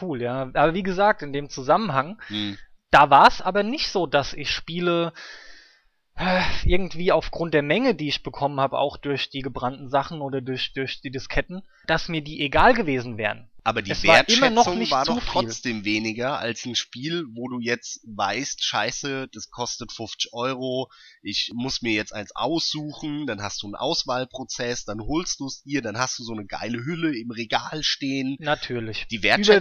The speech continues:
Speaker 1: Überwiegend
Speaker 2: war doch schon eine andere.
Speaker 1: Überwiegend schon. Sobald du einen Aufwand, äh, betreibst, und da meine ich jetzt einen positiven Aufwand, das ganze von dir be-, eben beschriebene Prozedere,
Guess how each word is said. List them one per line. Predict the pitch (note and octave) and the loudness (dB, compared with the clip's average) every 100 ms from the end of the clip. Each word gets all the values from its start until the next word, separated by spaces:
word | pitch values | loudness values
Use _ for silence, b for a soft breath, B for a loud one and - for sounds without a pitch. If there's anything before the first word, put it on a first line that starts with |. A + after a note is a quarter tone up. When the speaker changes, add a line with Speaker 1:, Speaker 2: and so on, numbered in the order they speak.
| F3 F#3 | 6 2
Speaker 1:
Überwiegend | |
Speaker 2:
war | E3 | 0
doch | F#3 | 0
schon | - G#3 | 0 0
eine | D#3 | 0
andere. | E3 F#2 E2 D#2+ - - | -2 -4 -8 -12 -14 -4
Speaker 1:
Überwiegend | G#3+ G#3 F3+ F3+ E3+ - | 6 6 6 2 -4 -4
schon. | - B2+ B2 | -2 -2 -2
Sobald | A#2 D3 D#3 G3+ A#3+ A3 | 0 6 8 6 4 -2
du | G#3 | -4
einen | G3+ | 0
Aufwand, | C3+ F#3+ A3 G3+ E3 D#3 - - | 4 4 10 10 10 4 -6 -4
äh, | D3 C#3 | -4 -2
betreibst, | C3+ - C3+ A#2+ A#2 - | -4 0 2 2 0 -6
und | C#3+ D3+ | 2 6
da | E3 | 6
meine | F3+ G3 | 4 0
ich | - | -2
jetzt | F3 | -4
einen | E3 | -6
positiven | - F#3 F#3+ - E3+ D3 | 0 0 0 -4 -6 -4
Aufwand, | A#2+ A#2+ - A2+ C3+ | -2 -2 -4 -6 -4
das | - | 0
ganze | E3+ G3 G3 | 0 0 4
von | G#3 E3+ | 6 8
dir | E3+ E3+ | 6 2
be-, | D#3+ | -2
eben | E3 E3 D3 | -4 -6 -6
beschriebene | - F3 E3+ D#3+ | -6 -6 -4 -6
Prozedere, | D3 - - - D3 C#3+ G#2+ | -6 -6 -2 0 2 0 -2